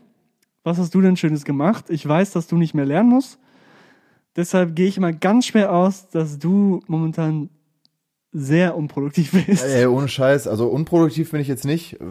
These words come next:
Speaker 2: Tatsächlich, weil ich mich, ich muss ja noch eine Hausarbeit schreiben. Dementsprechend bin ich nicht unproduktiv. Ich lese gerade viel, was du ja gerade auch schon meintest, von wegen Lesen und Rausschreiben und Sachen unterstreichen. Ähm,
Speaker 1: Mhm.
Speaker 2: Damit bin ich
Speaker 1: Nutzt
Speaker 2: gerade
Speaker 1: du ein
Speaker 2: involviert.
Speaker 1: Lineal?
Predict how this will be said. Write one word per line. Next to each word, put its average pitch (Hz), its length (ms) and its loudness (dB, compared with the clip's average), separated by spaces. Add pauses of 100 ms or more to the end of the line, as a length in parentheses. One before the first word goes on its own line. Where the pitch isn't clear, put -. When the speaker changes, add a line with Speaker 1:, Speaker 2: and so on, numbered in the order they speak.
Speaker 2:
Tatsächlich, 120 460 -6
weil 107 100 -2
ich 107 100 -8
mich, 117 200 -8 (260)
ich - 120 -8
muss 123 140 -8
ja 131 60 -6
noch 120 80 -2
eine 113 80 -2
Hausarbeit 107 400 -2
schreiben. 95 360 -4 (560)
Dementsprechend 107 480 -4
bin 113 80 -2
ich 107 80 -8
nicht 120 120 -6
unproduktiv. 110 540 -4
Ich 101 100 -14
lese 135 300 -2
gerade 139 300 -2
viel, 165 400 -4 (180)
was - 240 -6
du 107 240 -6
ja 107 80 0
gerade 104 220 -2
auch 104 120 -2
schon 127 180 -6
meintest, 123 320 -2
von 120 160 -6
wegen 113 320 -2
Lesen 117 320 -4
und 101 220 -8
Rausschreiben 139 600 -4
und 110 120 -6
Sachen 113 220 -4
unterstreichen. 139 680 -4 (600)
Ähm, 113 500 -2 (1120)
Speaker 1:
Mhm. 143 280 -6
Speaker 2:
Damit 131 260 0
bin 156 100 0
ich 147 80 -2
Speaker 1:
Nutzt 151 100 2
Speaker 2:
gerade 151 140 6
Speaker 1:
du 165 60 4
ein 160 60 6
Speaker 2:
involviert. 147 300 4
Speaker 1:
Lineal? 202 220 2